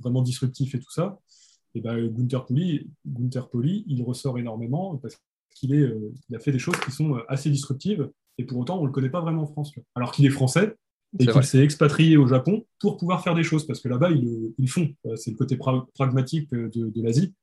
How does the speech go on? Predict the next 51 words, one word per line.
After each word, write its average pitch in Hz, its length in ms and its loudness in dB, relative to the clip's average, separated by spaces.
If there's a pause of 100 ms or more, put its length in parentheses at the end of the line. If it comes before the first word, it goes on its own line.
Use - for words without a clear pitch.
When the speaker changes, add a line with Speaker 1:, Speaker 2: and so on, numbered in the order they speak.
(100)
Speaker 1:
c'est - 120 -8
qu'ils 131 160 4
font 160 200 4
là-bas. 110 200 0 (420)
Ils 123 260 4
passent - 200 2
pas 156 100 6
leur 143 140 6
temps 147 180 6
à 131 60 2
faire 120 140 0
des 120 100 0
business 123 300 0
plans, 143 440 4 (260)
une 131 120 2
projection 139 500 2
à 127 60 0
horizon 120 300 -4
vingt 123 260 -6
ans, 139 220 0
est-ce 127 100 -4
que 135 80 -2
c'est 127 160 -6
maintenant ? 131 420 0 (280)
Il, 113 220 -8
c'est, 120 520 -2
est-ce 127 100 -8
que 151 80 2
ça, 143 160 0 (140)
ils 131 120 0
font 156 200 2
à, 131 180 0
à 131 80 0
petite 131 300 -4
échelle 170 440 -2
et 127 60 -8
après, 127 320 -2
éventuellement, 135 380 2
ils 127 100 2
augmentent 139 280 -2
la 127 80 -4
quantité, 127 360 -6
tu - 80 -16
vois. - 100 -20 (300)
Mais 123 80 0
ils 123 140 0
font 170 160 -4
au 120 100 0
moins, 107 80 -10
tu - 140 -14
vois. 113 100 -14